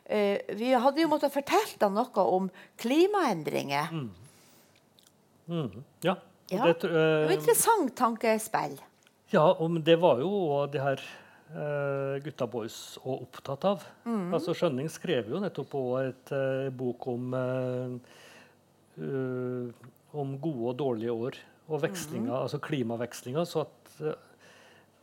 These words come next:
Speaker 2: og, ehm, eh, Berlin, som da var selskapet, som da, <laughs> og var en del av selskapet, eh, og brannmester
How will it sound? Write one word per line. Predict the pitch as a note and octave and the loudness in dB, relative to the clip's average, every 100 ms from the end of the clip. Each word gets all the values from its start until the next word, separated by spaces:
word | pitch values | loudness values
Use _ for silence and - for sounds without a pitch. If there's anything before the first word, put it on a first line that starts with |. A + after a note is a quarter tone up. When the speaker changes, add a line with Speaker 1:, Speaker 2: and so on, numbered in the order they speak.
| C#3+ | -8
Speaker 2:
og, | C3 C3+ | -2 0
ehm, | C3+ C3 C3 C3 B2+ A#2 - _ - - - - _ _ _ _ D#3+ | 2 0 -2 -4 -6 -10 -16 _ -16 -16 -20 -20 _ _ _ _ -8
eh, | C#3 C3+ C3 C3 B2+ B2+ B2 A#2+ C#3 B2 B2 A#2 - D#3+ C#3+ | -6 -4 -4 -4 -4 -6 -8 -10 -14 -14 -12 -14 -16 -12 -4
Berlin, | C#3+ B2+ B2+ C3+ F#3 F#3+ | -2 -2 -4 -4 -2 -2
som | - E3+ | -4 -4
da | D3 C#3 | -2 -2
var | C3 B2+ C3 C3 B2+ - - - | 0 0 2 0 -4 -12 -20 -4
selskapet, | B2+ - - A2+ - B2 | -2 -2 -4 -4 -4 -8
som | - - C#3 | -8 -6 -2
da, | C3+ G2 - - - - | -2 -4 -10 -18 -20 -20
<laughs> | - - _ - - | -18 -20 _ -18 -8
og | D3 C3+ | -4 -2
var | C#3+ C#3 | 0 2
en | |
del | C#3 C3 | 0 0
av | C3 | 0
selskapet, | - B2+ - B2 - F3 F3+ - _ - | -2 -4 -4 -4 0 -2 -2 -14 _ -12
eh, | E3 C#3+ C3+ - | -6 -4 -4 -6
og | C#3+ B2+ B2 - - - - - - _ | -4 -4 -6 -10 -20 -20 -20 -20 -20 _
brannmester | D3 C3+ D#3 D3 C3+ C3+ B2+ - - D3+ | -10 -2 0 0 0 -2 -4 -8 0 2